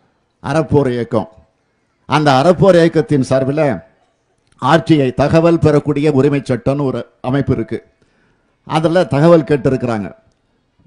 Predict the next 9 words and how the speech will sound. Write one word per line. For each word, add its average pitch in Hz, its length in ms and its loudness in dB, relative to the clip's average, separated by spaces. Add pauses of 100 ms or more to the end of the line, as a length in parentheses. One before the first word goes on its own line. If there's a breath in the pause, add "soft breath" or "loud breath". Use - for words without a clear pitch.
(140)
அரசு, 151 360 2
தமிழக 156 440 4
அரசு, 135 540 0 (640)
அதிமுக 160 580 2
ஆட்சி 131 500 -2 (680)
முதல் 180 480 4
உலக 151 300 4
முதலீட்டாளர் 143 640 2
நடத்துச்ச, 127 500 -2